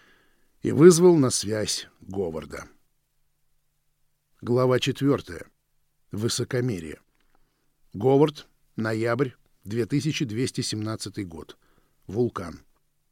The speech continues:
Я медленно пил кофе и смотрел на идущих мимо меня людей. Похоже, что от недостатка покупателей торговый центр не страдал. Но, с другой стороны, торговых центров на площадке было немного.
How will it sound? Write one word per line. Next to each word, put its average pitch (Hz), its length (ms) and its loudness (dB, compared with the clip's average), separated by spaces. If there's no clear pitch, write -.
Я 190 200 4
медленно 247 560 8
пил 202 300 4
кофе 208 420 4
и 185 40 6
смотрел 180 460 6
на 175 180 6
идущих 151 480 0
мимо 143 280 4
меня 120 340 -2
людей. 92 480 -10
Похоже, 165 400 -2
что - 160 -2
от 131 140 -4
недостатка 131 560 -2
покупателей 135 720 -4
торговый 110 460 -6
центр 117 400 -8
не 120 120 -4
страдал. 139 560 -4
Но, 110 100 -2
с 101 60 -4
другой 175 300 6
стороны, 185 360 6
торговых 143 460 0
центров 160 460 0
на 139 100 0
площадке 135 600 -2
было 120 280 0
немного. 92 560 -8